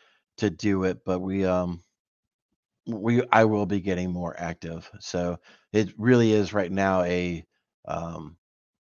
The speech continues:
a tr-, time restraint. So just busy s-, with so many other things. I just, you know, I want to do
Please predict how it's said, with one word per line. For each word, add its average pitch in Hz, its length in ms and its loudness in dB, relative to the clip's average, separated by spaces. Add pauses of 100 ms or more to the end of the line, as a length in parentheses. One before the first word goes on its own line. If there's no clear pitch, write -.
(120)
a 104 100 0
tr-, - 260 -2
time 101 400 0
restraint. 98 680 -4 (360)
So 95 360 0 (200)
just 98 200 -6 (600)
busy 110 360 4
s-, - 260 -6
with 98 200 -2
so 104 300 0
many 104 240 0
other 95 220 0
things. 95 400 -4
I 90 60 -2
just, - 260 -12 (460)
you 101 120 0
know, 90 120 -2
I 107 120 2
want 110 440 2
to 120 100 -2
do 113 440 0